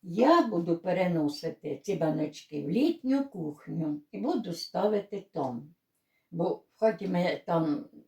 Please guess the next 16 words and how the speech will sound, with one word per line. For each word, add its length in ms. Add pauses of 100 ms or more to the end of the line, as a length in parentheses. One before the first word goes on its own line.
(540)
в 100
літній 420
кухні 380
ми 180
займаємося 640
консервацією, 920
в 40
хаті 260
ми 100
нічого 400
не 80
консервуємо. 800 (4000)
Дівчатка, 680
мій 240
буряк 540
стерилізується. 1400